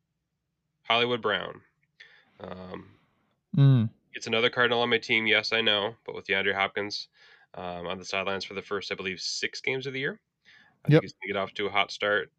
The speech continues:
Speaker 1: and, uh, be a major part of the offense, uh, after that as well. Um, they signed him for a lot of money. Um, Marquise Brown joining up.
Speaker 2: Good pick. I mean, he's gonna get a lot of volume, especially early on. So I don't know
Speaker 1: Mm-hmm.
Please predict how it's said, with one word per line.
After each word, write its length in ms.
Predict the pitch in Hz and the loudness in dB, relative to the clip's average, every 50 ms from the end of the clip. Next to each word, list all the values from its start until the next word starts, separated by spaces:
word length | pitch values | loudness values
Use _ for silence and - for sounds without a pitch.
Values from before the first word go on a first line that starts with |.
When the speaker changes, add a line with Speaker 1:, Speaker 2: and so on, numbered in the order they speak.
| _ | _
Speaker 1:
and, 340 | - 95 92 90 87 90 87 | -8 -6 -6 -4 -6 -6 -6
uh, 260 | 90 90 90 90 90 | -6 -6 -6 -8 -8
be 140 | 87 82 92 | -8 -8 -8
a 40 | 92 | -6
major 240 | 95 92 92 87 - | -6 -8 -8 -8 -8
part 160 | - 92 92 | -8 -6 -4
of 60 | 90 | -4
the 60 | 87 | -4
offense, 520 | 92 95 92 - - 92 87 85 - - - | -4 -4 -4 -4 -6 -8 -6 -6 -8 -8 -6
uh, 200 | 90 87 90 - | -6 -6 -4 -4
after 260 | 50 85 - - - | -4 -6 -6 -8 -10
that 180 | 92 92 90 87 | -8 -6 -6 -6
as 140 | 85 82 - | -8 -8 -6
well. 320 | 92 92 95 98 95 92 _ _ - - - - _ - | -4 -2 -2 -2 -4 -6 _ _ -20 -20 -20 -20 _ -12
Um, 360 | - 87 85 82 80 80 80 _ _ - | -10 -8 -8 -8 -8 -10 -14 _ _ -4
they 100 | 98 87 | -4 -4
signed 240 | - - 92 90 87 | -2 -4 -6 -6 -6
him 80 | 87 | -8
for 100 | - 85 | -8 -8
a 60 | 87 | -6
lot 160 | 90 90 90 87 | -4 -4 -4 -4
of 60 | 92 | -2
money. 340 | 95 101 107 107 104 107 - _ _ _ _ _ _ _ _ _ - - - | -4 -2 -2 -2 -2 -4 -8 _ _ _ _ _ _ _ _ _ -14 -12 -10
Um, 480 | 50 50 50 - 76 - 50 - - - _ _ _ _ _ _ - | -8 -8 -8 -8 -8 -8 -10 -12 -14 -18 _ _ _ _ _ _ -18
Marquise 340 | - - - - - 90 - | -16 -16 -16 -16 -16 -16 -10
Brown 440 | - 101 104 110 117 113 107 110 _ _ _ _ _ _ _ _ _ _ _ _ _ 87 | -4 -2 0 0 0 0 -2 -6 _ _ _ _ _ _ _ _ _ _ _ _ _ -16
joining 360 | 85 87 87 95 104 110 123 | -10 -6 -4 -2 -2 0 0
up. 220 | 135 131 - - _ _ _ _ _ _ _ _ _ _ 156 - - | 0 -2 -2 -6 _ _ _ _ _ _ _ _ _ _ -20 -6 4
Speaker 2:
Good 180 | - 151 143 135 | 6 6 6 6
pick. 220 | 151 139 127 - _ _ - - | 6 2 2 0 _ _ 2 6
I 80 | 143 147 | 8 10
mean, 200 | 151 147 143 139 | 10 10 10 8
he's 260 | 147 156 147 127 120 | 8 8 6 6 4
gonna 220 | 135 147 147 147 | 4 6 6 6
get 300 | 135 143 143 131 - _ _ _ _ _ _ _ - | 8 8 8 6 6 _ _ _ _ _ _ _ -4
a 40 | - | 2
lot 200 | 127 131 135 143 | 6 8 8 10
of 60 | 143 | 10
volume, 360 | 131 143 139 135 127 123 120 123 | 12 12 10 10 10 6 4 4
especially 400 | 123 - - 127 120 - 131 123 | 2 4 2 2 2 2 0 2
early 260 | 120 123 123 123 127 | 4 4 4 4 2
on. 240 | 123 120 117 113 113 | 2 2 0 0 0
So 120 | - 127 123 | 2 2 4
I 40 | 120 | 4
don't 120 | 123 120 | 4 4
know 240 | 120 120 117 117 113 | 2 2 2 2 0
Speaker 1:
Mm-hmm. 100 | 107 | -4